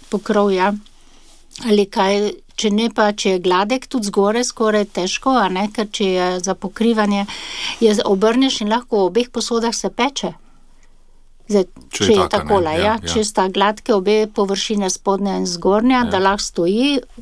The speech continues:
Speaker 1: takole odprto, a ne, kakor
Speaker 2: Mhm,
Speaker 1: druge
Speaker 2: mhm.
Speaker 1: posode, ki so v dveh polovicah za pokrivanje ali pa odprto pečeš v obeh ali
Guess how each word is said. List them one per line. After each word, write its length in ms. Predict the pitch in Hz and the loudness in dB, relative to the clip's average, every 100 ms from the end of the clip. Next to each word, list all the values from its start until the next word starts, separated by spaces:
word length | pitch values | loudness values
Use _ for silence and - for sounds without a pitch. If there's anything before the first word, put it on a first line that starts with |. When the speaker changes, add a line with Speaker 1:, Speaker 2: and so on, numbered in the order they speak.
| - - | -20 -20
Speaker 1:
takole 400 | - 208 - 214 | -14 -6 0 2
odprto, 520 | 190 - - 220 - 180 | 2 0 -4 -4 -2 -4
a 80 | |
ne, 140 | 180 196 | -4 -4
kakor 320 | 208 202 196 | -2 -2 0
Speaker 2:
Mhm, 60 | 190 | 2
Speaker 1:
druge 220 | 233 214 | 4 2
Speaker 2:
mhm. 80 | 208 | 2
Speaker 1:
posode, 480 | 202 - 220 214 | -4 -2 0 0
ki 120 | 208 196 | -2 -4
so 400 | - 202 185 165 - - - - - - - - | -2 0 0 -4 -10 -20 -20 -20 -20 -20 -14 -6
v 160 | 190 | -4
dveh 260 | 180 208 214 | 2 2 2
polovicah 600 | 208 190 180 208 - 277 | 2 2 2 0 -2 -4
za 180 | - 202 | -2 -2
pokrivanje 680 | - 185 240 247 233 233 196 | -2 -4 0 2 2 2 0
ali 200 | 202 190 | -2 -4
pa 140 | 196 | -6
odprto 440 | 185 - 214 - 208 | -8 -4 -4 -2 -4
pečeš 380 | 190 185 180 | -4 -4 -4
v 60 | 180 | -4
obeh 360 | 170 180 202 208 | -2 0 0 0
ali 260 | 175 170 | -2 -2